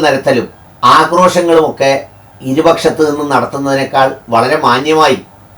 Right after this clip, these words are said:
അത് പരിഹരിച്ചു പോകുന്നതിനുള്ള സാഹചര്യങ്ങൾ ഉണ്ടാക്കുകയാണ് വേണ്ടത്. അതിൽ ചില ആളുകൾ വലിയ ചാമ്പ്യന്മാരാകാൻ വേണ്ടി വാദങ്ങൾ നിരത്തി അത് പറഞ്ഞു ഇത് പറഞ്ഞു, അങ്ങനെ ചെയ്യണം ഇങ്ങനെ ചെയ്യണം, ജഡ്ജിയെ അടിക്കണം എന്നൊക്കെ പറഞ്ഞു നിന്ന് പറയുന്നത് കൊണ്ട്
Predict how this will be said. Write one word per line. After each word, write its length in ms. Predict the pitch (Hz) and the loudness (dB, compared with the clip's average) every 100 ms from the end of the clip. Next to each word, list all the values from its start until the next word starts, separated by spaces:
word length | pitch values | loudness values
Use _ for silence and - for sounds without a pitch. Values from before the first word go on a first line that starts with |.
| - | -6
അത് 100 | 120 139 - | -4 -2 0
പരിഹരിച്ചു 500 | 131 143 170 165 190 | 0 2 0 2 0
പോകുന്നതിനുള്ള 560 | 143 135 135 135 127 131 131 | 0 -4 -4 -4 0 0 0
സാഹചര്യങ്ങൾ 520 | 151 123 131 127 131 110 | 2 0 0 -2 -2 -2
ഉണ്ടാക്കുകയാണ് 540 | 107 110 - 107 95 90 | 0 0 0 -2 -2 -4
വേണ്ടത്. 320 | 82 - - - - - - - 117 | -6 -8 -16 -20 -20 -20 -20 -8 -4
അതിൽ 140 | 123 143 139 | -2 -2 0
ചില 120 | 135 147 151 | 4 6 6
ആളുകൾ 280 | 135 135 135 - - - 110 | 4 0 -2 -6 -20 -14 -2
വലിയ 200 | 123 143 - | 0 0 0
ചാമ്പ്യന്മാരാകാൻ 840 | 123 127 143 143 143 135 131 131 131 | 0 0 -2 -2 0 2 4 2 2
വേണ്ടി 260 | 123 123 127 127 - 117 | -2 -4 -8 -10 -8 2
വാദങ്ങൾ 420 | 123 127 135 135 127 | 4 4 2 0 -2
നിരത്തി 340 | 117 - 123 127 - - - - 120 | -2 -4 -6 -12 -16 -20 -20 -8 -2
അത് 120 | 123 139 | 0 2
പറഞ്ഞു 260 | 131 131 131 | 2 2 -2
ഇത് 80 | 123 127 | 0 0
പറഞ്ഞു, 300 | 117 113 120 - - 120 | 0 -2 -8 -10 -4 0
അങ്ങനെ 220 | 151 151 131 | 0 0 2
ചെയ്യണം 260 | 131 135 123 | 0 0 -2
ഇങ്ങനെ 220 | 131 135 123 | -2 -2 0
ചെയ്യണം, 280 | 117 120 120 - | 0 -2 -8 -6
ജഡ്ജിയെ 360 | 131 131 151 156 135 | -4 -2 2 4 4
അടിക്കണം 420 | 117 - 120 113 - 127 | 0 -4 -6 -6 -8 -6
എന്നൊക്കെ 280 | 123 143 147 139 | -4 -2 -2 0
പറഞ്ഞു 240 | 123 131 | -2 -2
നിന്ന് 160 | 123 131 117 | -4 -4 -4
പറയുന്നത് 400 | 110 120 127 127 | -2 -2 -2 0
കൊണ്ട് 200 | 123 110 | 0 -2